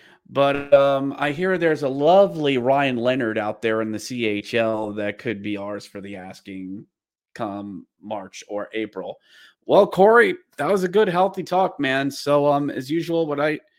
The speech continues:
do with you the last couple minutes is yours, man, to put out whatever you're working on or your website. So the board is thine.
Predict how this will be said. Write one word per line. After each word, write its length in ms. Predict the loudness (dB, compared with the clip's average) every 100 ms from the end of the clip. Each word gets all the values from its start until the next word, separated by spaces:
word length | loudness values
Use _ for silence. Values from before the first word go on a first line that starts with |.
| _ _ _ -4
do 140 | 0
with 160 | 0 0
you 180 | 0 0
the 80 |
last 340 | 0 0 -2 -6
couple 240 | -6 -4
minutes 560 | -2 -2 -4 -6 -14 -16 _ _ _ _ -8
is 280 | -6 -4 -4
yours, 340 | -2 -2 -2
man, 300 | -2 0 -2
to 220 | -4 -10
put 220 | -6 -4 0
out 200 | -2 -2
whatever 240 | -2 -2
you're 140 | -2
working 440 | -2 -4 -6 -6 -4
on 240 | -4 -4
or 120 | -2
your 140 | -4 -4
website. 720 | -2 -2 -2 -6 -4 -2 -4
So 580 | -8 -2 0 -2 -6 _ _ -10
the 80 | -8
board 500 | -4 -2 0 -2 -10 _ _ _ _ _
is 300 | -6 -6 -4
thine. 480 | -2 -2 -2 -6 -14